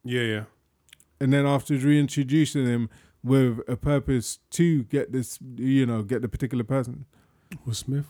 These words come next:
Speaker 1: Will Smith, get rid of him? Did
Speaker 2: You know,
Speaker 1: they?
Speaker 2: 'cause, well, actually, no, no, 'cause they, they do, they squash that part together, don't they? But I mean, 'cause, you know, he, 'cause you know what happens at the beginning,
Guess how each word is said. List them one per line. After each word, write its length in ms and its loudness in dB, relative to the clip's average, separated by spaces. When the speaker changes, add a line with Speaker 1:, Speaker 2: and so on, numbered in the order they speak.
Speaker 1:
Will 80 -10
Smith, 400 -8
get 100 -14
rid 120 -6
of 120 -4
him? 160 -2
Did 120 4
Speaker 2:
You 60 4
know, 160 2
Speaker 1:
they? 60 -2
Speaker 2:
'cause, 80 -4
well, 260 0
actually, 320 -2
no, 200 -2
no, 220 -2
'cause 260 -2
they, 140 2
they 200 0
do, 180 4
they 180 2
squash 420 -2
that 180 -2
part 200 -2
together, 300 0
don't 220 -2
they? 140 -6
But 100 2
I 40 4
mean, 240 4
'cause, 400 0
you 220 0
know, 180 4
he, 800 -6
'cause 160 2
you 140 2
know 220 4
what 220 0
happens 240 0
at 80 0
the 80 -6
beginning, 480 -2